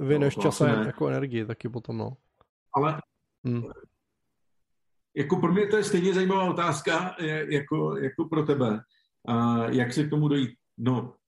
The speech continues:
Speaker 2: zase je dobré mít někoho na telefonu, komu člověk zavolá: „Hele,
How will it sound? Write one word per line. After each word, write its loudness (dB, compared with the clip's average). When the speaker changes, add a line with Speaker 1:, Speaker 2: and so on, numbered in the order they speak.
Speaker 2:
zase -6
je 0
dobré 0
mít -2
někoho 0
na -2
telefonu, -2
komu -4
člověk -2
zavolá: 0
„Hele, 0